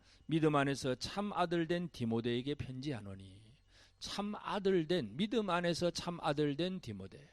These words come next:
결국은 바울이 그리고 있는 그 그림은 자신이 이렇게 뭐 디모데를 직접 출생한 건 아니지만 믿음 안에서 디모데를 아들로 삼고 있습니다. 그래서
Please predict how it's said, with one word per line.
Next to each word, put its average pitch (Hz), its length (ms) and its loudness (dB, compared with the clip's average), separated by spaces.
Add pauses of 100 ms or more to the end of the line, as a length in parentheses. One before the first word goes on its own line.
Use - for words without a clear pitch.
(540)
결국은 151 640 4 (380)
바울이 185 540 6
그리고 175 320 6
있는 165 220 2
그 143 140 -4
그림은 135 760 2
자신이 147 680 0
이렇게 135 400 -2
뭐 123 180 -2
디모데를 131 480 2
직접 139 380 -4
출생한 139 400 -4
건 127 120 -2
아니지만 110 640 -2
믿음 185 360 0
안에서 131 560 0 (260)
디모데를 123 580 2
아들로 165 460 0
삼고 110 380 -6
있습니다. 101 420 -14 (360)
그래서 113 420 -2